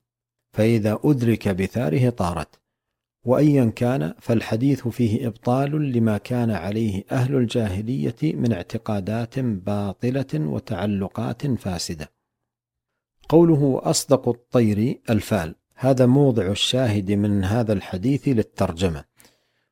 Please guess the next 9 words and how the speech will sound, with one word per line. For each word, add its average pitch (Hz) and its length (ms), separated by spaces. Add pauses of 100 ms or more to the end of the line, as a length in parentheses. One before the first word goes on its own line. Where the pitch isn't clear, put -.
(120)
وهذا 131 360
فيه 127 320
بيان 123 420
حبه 123 540
صلى 110 280
الله 104 420
عليه 104 340
وسلم 107 560
للفأل، 95 560